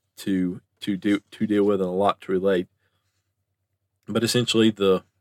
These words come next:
the brigands, despite invisibility, despite having higher level, uh, leveled people at their disposal, they did well at the beginning.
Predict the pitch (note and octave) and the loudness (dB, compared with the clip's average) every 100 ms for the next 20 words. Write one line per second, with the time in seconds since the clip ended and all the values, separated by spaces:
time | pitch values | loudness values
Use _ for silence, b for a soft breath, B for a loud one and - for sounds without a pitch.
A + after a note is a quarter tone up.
0 | _ _ _ _ _ _ _ A2 F#2 G#2+ | _ _ _ _ _ _ _ -8 -2 0
1 | A2 A#2+ A2+ - - F#2+ A2+ A#2 A2 A2+ | 2 0 -2 -4 2 2 2 2 0 0
2 | G#2+ G#2 G#2 G2+ F#2+ - F#2 G2 - G2+ | 2 2 2 -2 -4 -2 0 2 4 2
3 | G#2 G2 - - - G2+ G#2 A2 G#2+ G2+ | 0 -8 -18 -20 0 4 4 4 2 2
4 | G2+ G2+ - _ _ _ _ _ _ _ | 0 -2 -6 _ _ _ _ _ _ _
5 | _ F2+ E2 - G#2+ G#2 G#2+ F#2+ _ A#2+ | _ -2 -2 0 0 2 2 -2 _ -2
6 | - G#2 F#2+ - - G#2+ G2+ G2 F2+ - | 0 0 0 -4 -4 0 2 0 -2 0
7 | G#2+ G#2+ A2+ A2+ G#2+ - _ _ _ _ | 2 2 2 0 0 -6 _ _ _ _
8 | A2 A2+ G#2+ G#2 A2 B2+ B2 A2+ A#2+ C3 | 2 2 2 4 6 4 2 2 2 4
9 | B2+ B2 B2+ | 2 0 -4